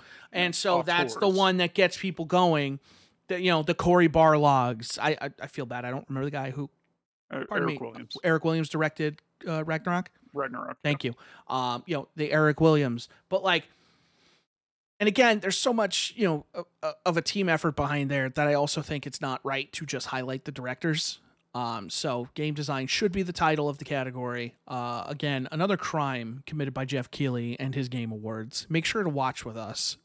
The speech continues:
Speaker 2: Thursday evening at seven thirty Eastern, four thirty Pacific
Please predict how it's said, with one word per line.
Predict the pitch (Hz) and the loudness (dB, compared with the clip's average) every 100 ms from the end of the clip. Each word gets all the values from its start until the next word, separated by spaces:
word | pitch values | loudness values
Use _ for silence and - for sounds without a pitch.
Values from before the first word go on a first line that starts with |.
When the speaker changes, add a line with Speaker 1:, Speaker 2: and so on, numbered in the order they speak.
| _ | _
Speaker 2:
Thursday | - 151 147 - 110 85 - - _ | -4 0 0 0 -8 -8 -12 -20 _
evening | 160 151 127 113 110 - | -2 -2 -2 -6 -6 -8
at | 135 | -8
seven | - 226 220 | -2 -2 -2
thirty | 180 190 156 135 127 - _ - | 0 0 2 0 -4 -8 _ -6
Eastern, | - - 123 110 | -2 -2 -4 -6
four | 117 262 | -4 -2
thirty | 254 175 147 | 0 0 -2
Pacific | - - 131 123 113 110 | -4 -4 -4 -4 -8 -10